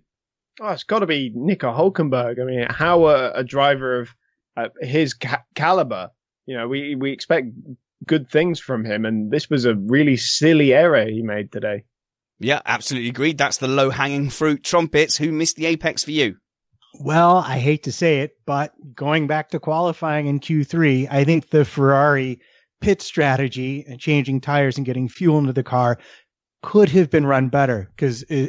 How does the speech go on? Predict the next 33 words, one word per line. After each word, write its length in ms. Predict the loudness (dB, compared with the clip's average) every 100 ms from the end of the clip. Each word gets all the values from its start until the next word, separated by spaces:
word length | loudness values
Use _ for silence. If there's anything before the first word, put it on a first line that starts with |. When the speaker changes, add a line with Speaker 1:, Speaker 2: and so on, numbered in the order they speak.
| 0
Speaker 3:
as, 180 | -2 -2 -4
as 160 | -2 2
much 200 | 0 0
as 120 | -4
we 120 | -2 -2
mentioned 360 | -4 -4 -6
Kimi 240 | 0 0 0
not 160 | -2
having 220 | -4 -6
enough 220 | -4 -6 -6
fuel, 420 | 0 4 4 0 -10 -20 _ 0
there 100 | 2
was 140 | 2 2
also 420 | 0 2 2 2
Vettel 380 | 2 0 0 -4
yelling 400 | 0 2 4 2
at 80 | 0
his 120 | -4
mechanics 540 | -6 -6 -4 -4 -6 -8
to 100 | -10
stop 320 | -6 -6 -6
dragging 420 | -4 -2 0 0
the 80 | -2
car 300 | 0 2 2
around 220 | 2 0
and 80 | -2
Speaker 2:
Yeah. 40 | -2
Speaker 3:
destroying 420 | -4 -2 0 0
the 120 | -2 -8
diffuser. 640 | -10 0 4 4 4 -2 -2 _ _ _ _ _ _ _ _ _ -20 -20 -10
Speaker 2:
Yeah, 240 | -2 -2 -2 -6
so, 220 | 0 2
so, 180 | 2